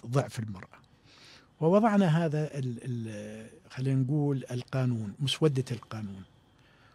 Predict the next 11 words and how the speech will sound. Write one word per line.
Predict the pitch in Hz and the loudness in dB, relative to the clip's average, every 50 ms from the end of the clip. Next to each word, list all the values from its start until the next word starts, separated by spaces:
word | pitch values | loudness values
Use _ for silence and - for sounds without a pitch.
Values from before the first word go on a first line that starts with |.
| _ _ _ | _ _ _
وكانت | - 143 135 - - 208 208 202 202 190 - - - 165 | 0 0 0 2 4 6 6 6 6 4 2 0 2 4
مغطية | 160 151 156 196 220 - - - 180 175 165 | 4 6 6 4 2 2 4 4 6 6 6
كل | 160 - - 202 214 233 233 226 226 220 220 220 220 214 214 208 | 4 4 6 8 8 8 8 8 6 4 4 4 4 4 4 2
الأشياء. | 226 208 214 - 151 - - - 143 113 95 - _ _ _ _ _ _ _ _ _ _ _ - - - - - - - _ _ _ _ - | 2 2 0 2 2 2 2 2 0 -2 -2 -6 _ _ _ _ _ _ _ _ _ _ _ -20 -20 -20 -20 -20 -20 -20 _ _ _ _ -4
وحقيقة | 139 123 - 170 170 - 220 247 233 - 208 - - 165 170 170 170 - _ 143 | -2 -2 0 0 2 2 4 4 4 2 0 0 2 2 2 0 0 -2 _ -10
لأنه | 151 - 190 190 180 160 151 143 143 135 127 _ _ _ _ _ _ _ _ _ _ _ _ _ - | -6 -2 0 2 2 2 0 -2 -4 -6 -10 _ _ _ _ _ _ _ _ _ _ _ _ _ -8
بالفعل | 147 139 - - 220 220 185 143 135 123 | -8 -6 -2 -2 0 0 0 0 0 -2
يعني، | 123 110 107 110 117 117 107 104 - - _ _ _ _ _ _ - | -2 -4 -6 -6 -6 -6 -8 -8 -10 -14 _ _ _ _ _ _ -10
آه، | - 143 120 113 110 110 110 113 120 - _ _ _ - - _ _ _ _ _ - 156 - - - - - 226 | -8 -8 -6 -6 -8 -8 -10 -12 -14 -16 _ _ _ -20 -20 _ _ _ _ _ -20 -20 -18 -18 -14 -10 -6 -6
إحنا | - - 196 170 165 | -2 0 0 0 0
كمسيحيين | 151 - - 160 151 147 165 196 185 - - 240 - - 175 139 123 110 101 98 101 113 | 0 0 0 0 2 2 2 2 2 2 2 2 2 0 -2 -6 -6 -6 -10 -10 -12 -14